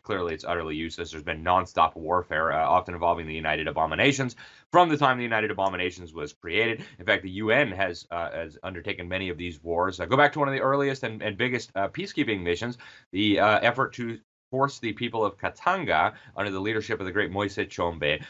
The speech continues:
to submit to a Soviet-backed mass murdering communist dictator. Um, and, and when they refused, they literally bombed them, bombed their hospitals, bayoneted women and children, uh, just absolutely disgusting. Uh, so the congressman has previously called the U N a disaster.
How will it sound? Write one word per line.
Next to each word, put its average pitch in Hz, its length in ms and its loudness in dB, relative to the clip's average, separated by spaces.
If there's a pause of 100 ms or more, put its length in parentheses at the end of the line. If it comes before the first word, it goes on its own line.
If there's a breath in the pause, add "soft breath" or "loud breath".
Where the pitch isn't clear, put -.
(100)
to 101 100 -10
submit 98 460 -2
to 98 400 0
a 82 300 -2
Soviet-backed 92 800 2
mass 85 320 -2
murdering 82 340 -4
communist 80 460 -2
dictator. 85 420 0 (320 loud breath)
Um, 82 560 -2
and, 82 220 -2
and 78 340 -4
when 82 160 -2
they 80 80 -2
refused, 131 460 4
they 101 80 4
literally 90 260 2
bombed 98 400 4
them, 98 160 0
bombed 76 240 0
their 69 80 -2
hospitals, 98 540 0
bayoneted 85 500 0
women 71 260 -6
and 73 120 -10
children, 131 580 2
uh, 85 160 2
just 82 240 -12 (140)
absolutely 104 340 0
disgusting. 76 480 -10 (400)
Uh, 95 220 2
so 120 100 -4
the 113 60 -2
congressman 131 480 0
has 101 180 -2
previously 120 380 -4
called 107 200 2
the 104 60 -4
U 104 160 -2
N 104 220 2
a 87 220 0
disaster. 85 1040 0